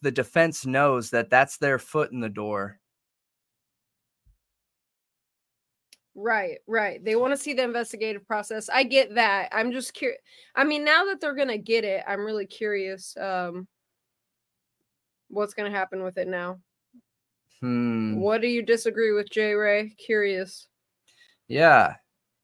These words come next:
Speaker 1: But remember, like, don't, don't take me the wrong way either, you guys. When I, when I'm talking about the, the defense team having a foot in the door, I don't think they're putting all their eggs in one basket. I just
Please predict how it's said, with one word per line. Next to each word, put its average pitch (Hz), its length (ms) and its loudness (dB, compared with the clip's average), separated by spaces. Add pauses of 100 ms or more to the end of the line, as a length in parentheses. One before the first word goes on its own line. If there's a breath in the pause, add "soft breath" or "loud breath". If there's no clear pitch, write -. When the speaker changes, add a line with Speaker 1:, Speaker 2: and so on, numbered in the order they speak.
(2250)
Speaker 1:
But 165 180 10
remember, 190 540 6
like, 160 360 6 (720)
don't, 147 340 4
don't 233 320 6
take 220 300 2
me 208 140 2
the 156 120 2
wrong 151 280 6
way 135 220 6
either, 120 360 0
you 98 180 -6
guys. 104 300 -2
When 147 140 4
I, 202 140 6
when 156 220 2
I'm 202 140 4
talking 208 300 2
about 175 240 0
the, 131 140 0 (100)
the 131 180 -4
defense 143 500 -4
team 170 440 -4 (100)
having 147 360 4
a 127 60 2
foot - 260 2
in 151 60 -2
the 160 80 2
door, 165 380 4
I 160 80 6
don't 226 180 4
think 233 160 0
they're 185 120 0
putting 185 300 0
all 147 120 6
their 131 280 4
eggs 135 280 0
in 123 140 0
one 123 180 2
basket. 110 640 2 (360)
I 143 120 6
just 170 300 0